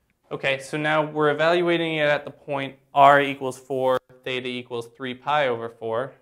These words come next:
So we're gonna wanna plug in our values here when we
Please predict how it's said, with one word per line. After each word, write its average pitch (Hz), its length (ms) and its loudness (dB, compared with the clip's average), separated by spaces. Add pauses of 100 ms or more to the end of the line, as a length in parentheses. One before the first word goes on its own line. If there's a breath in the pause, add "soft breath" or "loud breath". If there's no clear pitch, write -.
(140)
So - 200 -8
we're 135 100 -4
gonna 135 200 -6
wanna 127 420 -4 (420)
plug 139 280 -4
in 127 400 -8 (800)
our 117 280 -2
values 135 440 -4
here 160 200 -2
when 147 160 -4
we 120 140 -4